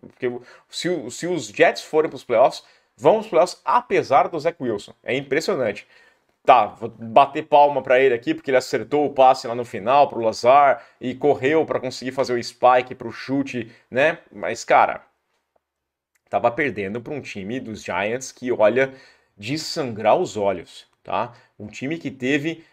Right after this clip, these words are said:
menos nove jardas passadas. Isso, menos nove foi o número de jardas aéreas. O ataque aéreo dos Giants saiu com menos nove jardas. O Tyler Taylor saiu machucado, foi até pro hospital ali com um problema na costela.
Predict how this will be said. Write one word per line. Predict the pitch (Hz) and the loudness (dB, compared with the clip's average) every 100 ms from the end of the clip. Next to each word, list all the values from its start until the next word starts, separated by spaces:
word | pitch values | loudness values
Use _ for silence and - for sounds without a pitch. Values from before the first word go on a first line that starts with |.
| _ _ | _ _
menos | 113 123 175 226 220 214 208 - - | -12 -2 0 2 0 -4 -6 -12 -12
nove | 127 143 139 139 143 135 - | 0 4 4 2 -4 -14 -12
jardas | 98 120 120 110 123 117 - _ - | 0 4 4 2 -2 -4 -16 _ 0
passadas. | 139 - 101 85 - - - | 2 2 0 0 -10 -18 -16
Isso, | 127 120 - | -12 -12 -12
menos | 95 117 175 208 175 | -12 -4 -4 -2 -6
nove | 123 139 135 139 | 0 2 2 0
foi | 139 | -8
o | 127 | -6
número | 123 123 | -6 -8
de | 123 | -8
jardas | 107 117 117 120 131 | -2 0 0 0 2
aéreas. | 113 107 113 123 120 | 2 2 0 -2 -2
O | 107 | -6
ataque | - 160 - 147 | 0 0 2 2
aéreo | 120 120 127 | 2 2 -2
dos | 107 107 - | -6 -14 -2
Giants | 120 117 120 120 - | 0 0 -4 -8 -10
saiu | - 120 | -4 -4
com | 117 120 | -4 -8
menos | 117 123 113 | -8 -8 -6
nove | 117 120 | -6 -6
jardas. | 107 98 85 78 - _ _ | -4 -2 -2 -6 -16 _ _
O | 117 117 | -8 2
Tyler | 139 143 127 | 2 2 -2
Taylor | 143 127 123 | -2 0 0
saiu | 123 123 | -2 -4
machucado, | 120 117 - - 123 156 175 | -2 -4 -6 0 4 4 2
foi | 123 | -4
até | 110 120 | -4 -4
pro | 123 | -8
hospital | - - - 113 | -10 -8 0 2
ali | 107 104 | 2 -6
com | 113 | -12
um | |
problema | 107 107 120 | -10 -6 -6
na | 107 | -8
costela. | 107 - - 131 170 | -12 -10 0 2 2